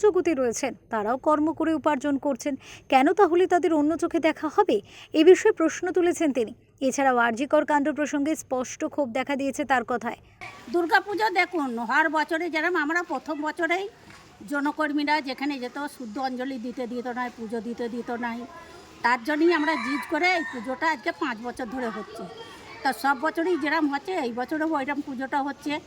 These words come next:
Speaker 2: মানে সবাই মিলে, গ্রামের লোক মিলে, পাড়ার লোক, ছেলেরা সব মিলে ওই পুজোটাই হচ্ছে। তবে এবার দেখুন, পুজোতে খুশি হবে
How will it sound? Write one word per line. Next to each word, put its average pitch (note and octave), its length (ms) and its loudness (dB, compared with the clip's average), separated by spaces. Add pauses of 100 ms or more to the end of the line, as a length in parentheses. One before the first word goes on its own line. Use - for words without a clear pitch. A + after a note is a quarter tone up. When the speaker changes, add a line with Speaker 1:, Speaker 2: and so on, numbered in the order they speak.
(640)
Speaker 2:
মানে C4+ 160 0 (160)
সবাই C4+ 320 0
মিলে, C#4 160 -4 (100)
গ্রামের B3+ 440 -2
লোক B3+ 120 -4 (360)
মিলে, B3+ 240 -4 (160)
পাড়ার A#3+ 360 0
লোক, C4 120 -4 (240)
ছেলেরা B3 380 -4 (140)
সব C4 120 -6 (100)
মিলে A#3 220 -6 (520)
ওই B3+ 160 -4
পুজোটাই B3+ 440 -2 (100)
হচ্ছে। D#4 280 -4 (540)
তবে C4+ 180 0 (140)
এবার C#4+ 200 2 (100)
দেখুন, C#4+ 240 -2 (340)
পুজোতে E4 420 0 (140)
খুশি C#4 360 -2
হবে F4+ 240 2